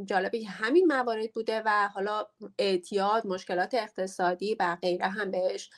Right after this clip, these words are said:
اضافه شده. حالا شما راجع به اون خیانت توافقی گفتین، یک، ام، چیزهای شاید حالا دیگه نه خیلی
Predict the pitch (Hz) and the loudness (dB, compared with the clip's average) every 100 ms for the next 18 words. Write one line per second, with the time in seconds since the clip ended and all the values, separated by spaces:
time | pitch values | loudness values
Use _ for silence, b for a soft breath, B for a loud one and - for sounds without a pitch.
0 | _ - 190 175 170 185 - - - B | _ -2 2 2 0 -2 -6 -8 -10 B
1 | B - 339 403 302 302 311 - 247 247 | B 8 8 8 6 6 4 8 10 10
2 | 262 277 262 294 - 233 208 214 233 247 | 8 6 4 0 0 0 0 -2 0 0
3 | 240 226 185 190 196 202 202 196 - 254 | 2 4 2 2 -2 0 0 0 2 2
4 | 247 233 233 190 196 180 190 196 _ _ | 4 4 2 -2 -2 -2 -2 -4 _ _
5 | - 196 196 208 196 208 202 208 208 196 | -4 -2 2 4 4 4 4 4 2 0
6 | _ _ _ _ _ _ _ _ - 320 | _ _ _ _ _ _ _ _ 6 12
7 | 370 370 285 240 247 254 233 240 240 247 | 12 12 10 10 8 2 2 2 2 -2
8 | 247 208 208 | -2 -4 -6